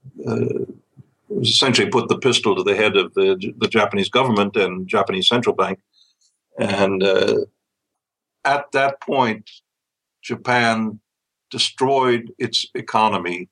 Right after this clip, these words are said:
on orders of Washington, and it's been destroyed ever since.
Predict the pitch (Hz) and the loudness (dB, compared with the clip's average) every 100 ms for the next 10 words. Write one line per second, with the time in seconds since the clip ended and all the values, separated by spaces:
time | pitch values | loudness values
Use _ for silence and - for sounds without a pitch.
0 | _ _ _ - 101 - 117 101 101 95 | _ _ _ -2 0 2 4 4 2 0
1 | - 98 104 110 - 95 107 107 - _ | -4 0 2 2 0 -2 -6 -10 -16 _
2 | - 107 - 123 110 98 110 101 92 95 | -4 -2 0 0 2 0 2 2 0 -2
3 | 95 113 95 - | -2 0 0 -4